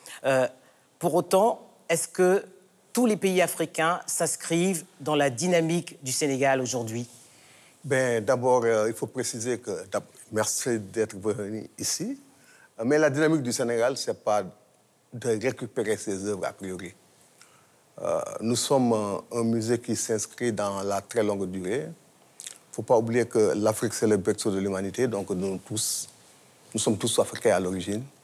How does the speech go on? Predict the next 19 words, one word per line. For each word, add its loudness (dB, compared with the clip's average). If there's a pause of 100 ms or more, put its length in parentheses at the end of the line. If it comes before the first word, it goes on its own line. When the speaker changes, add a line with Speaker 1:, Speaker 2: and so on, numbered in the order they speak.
(540)
Speaker 2:
Et 2
c'est 0
ça, 2 (680)
l'A 6
D 6
N 4
de 0
ce -2
musée. -4 (880)
Nous -2
partons 2
de 4
Toumaï, 4 (640)
sept -2
millions 4
d'années, -2 (580)
à 2
la 4
production -4